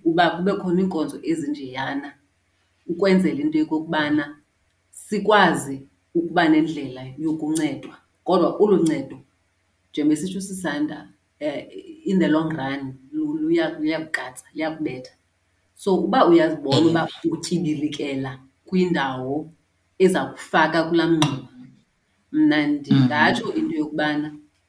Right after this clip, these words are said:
Speaker 1: kungcono uba ukhe uzi-understand, uziqondisisise uba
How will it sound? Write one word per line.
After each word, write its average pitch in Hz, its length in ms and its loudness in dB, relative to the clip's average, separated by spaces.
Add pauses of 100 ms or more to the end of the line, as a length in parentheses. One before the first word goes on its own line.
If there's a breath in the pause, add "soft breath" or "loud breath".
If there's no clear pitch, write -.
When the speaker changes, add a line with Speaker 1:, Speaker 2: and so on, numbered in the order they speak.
(240)
Speaker 1:
kungcono 156 420 2
uba 165 340 -2
ukhe - 540 -2 (160)
uzi-understand, 143 920 -6
uziqondisisise - 1000 -4
uba 311 360 -8